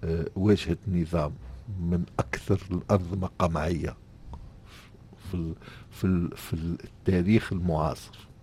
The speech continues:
من أكثر الأنظمة قمعية، وتحديته، تحديته وما عندها حتى شيء وراه إلا قوة الفكرة. آه، ونجحت، مش أنه تخليه يوخر.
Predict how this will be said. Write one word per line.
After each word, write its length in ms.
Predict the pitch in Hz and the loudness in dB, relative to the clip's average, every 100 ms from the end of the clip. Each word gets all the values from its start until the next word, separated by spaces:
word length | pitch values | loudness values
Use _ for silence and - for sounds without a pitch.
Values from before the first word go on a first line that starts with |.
| - - - - - - - - - - | -20 -20 -20 -20 -20 -18 -18 -18 -14 -6
من 100 | 92 - | -4 -4
أكثر 240 | - - | 0 2
الأنظمة 500 | 92 - 92 87 87 | 2 2 2 2 0
قمعية، 520 | 80 90 82 80 80 - - - - - - - 98 | 2 0 0 -2 -4 -8 -16 -20 -20 -20 -16 -8 2
وتحديته، 1300 | 90 98 101 - - - - 90 87 - 92 - 87 - - - - | 6 8 6 2 0 0 4 2 8 8 8 6 -4 -4 -20 -20 -14
تحديته 720 | - 90 82 117 - 120 117 - | -2 0 8 8 8 2 0 -2
وما 240 | 90 92 | -2 0
عندها 280 | 82 110 - | 0 -4 -6
حتى 300 | - 95 - | -10 -12 0
شيء 200 | 107 101 | 2 4
وراه 260 | 92 82 - - - - - - - | 2 0 -4 -14 -20 -20 -20 2 6
إلا 320 | 110 107 120 - - - - - - - | 6 4 0 -6 -18 -20 -20 -20 -20 6
قوة 240 | 117 107 - | 8 10 6
الفكرة. 500 | 95 - 95 - - - - - - - - - - - - - - | 0 2 0 0 -6 -8 -20 -20 -20 -20 -20 -16 -16 -16 -18 -20 -2
آه، 440 | 95 90 87 90 - - - | 2 4 4 2 -2 -8 2
ونجحت، 600 | 104 110 123 131 - - - - - - - | 8 8 8 6 4 -2 -8 -12 -16 -20 -2
مش 120 | - | 4
أنه 200 | 120 104 | 6 6
تخليه 380 | 110 107 110 113 | 6 8 10 12
يوخر. 500 | 110 101 - 78 - | 12 10 8 -4 -6